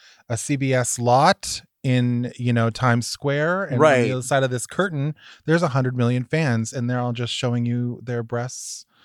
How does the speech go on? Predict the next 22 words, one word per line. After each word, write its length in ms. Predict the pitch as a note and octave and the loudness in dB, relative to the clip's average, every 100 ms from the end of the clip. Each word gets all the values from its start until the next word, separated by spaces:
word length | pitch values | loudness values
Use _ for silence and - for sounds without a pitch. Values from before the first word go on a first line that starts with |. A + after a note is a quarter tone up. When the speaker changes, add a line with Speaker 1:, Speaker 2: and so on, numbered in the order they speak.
| - | -4
Speaker 2:
And 160 | D3+ | 0
there's 180 | D#3 C#3 | 0 0
just 200 | C#3+ D#3 - | -4 -8 -6
unlimited 640 | E3 D#3 D#3+ E3 D#3+ D#3 | -4 -2 -2 -2 -2 -2
amounts 440 | C3+ C3+ B2+ C3+ - | 0 0 0 -2 -6
of, 140 | A2 | -6
like, 380 | A2+ G#2+ A2 - - | -2 -2 -2 -8 -4
Speaker 1:
Uh, 40 | |
Speaker 2:
uh, 220 | A#2 G#2 | 0 2
Speaker 1:
there's 160 | G#2+ A2 | 0 0
a 40 | |
Speaker 2:
you 40 | A#2 | 0
know. 60 | |
Speaker 1:
Diet 280 | A2+ A2 G#2 | 2 2 0
Coke, 400 | - A#2+ C#3 - - | 0 0 0 -4 -2
uh, 220 | A#2+ A2+ G#2+ | 4 4 4
fountain 320 | - C3 C#3+ | 2 0 0
over 200 | C#3+ C#3+ | -2 0
there. 480 | C#3 C3+ C#3 D3 E3+ - - - - - | 0 0 0 -2 -4 -10 -20 -20 -20 -4
There 400 | A#2 A2+ A2+ A2 | 0 2 2 0
is, 580 | A#2+ A#2 A2+ A2 G#2+ - - | 0 2 2 2 -2 -6 0
um, 640 | A2+ G#2+ G#2+ G#2+ G#2+ G#2 | 2 4 2 2 0 -2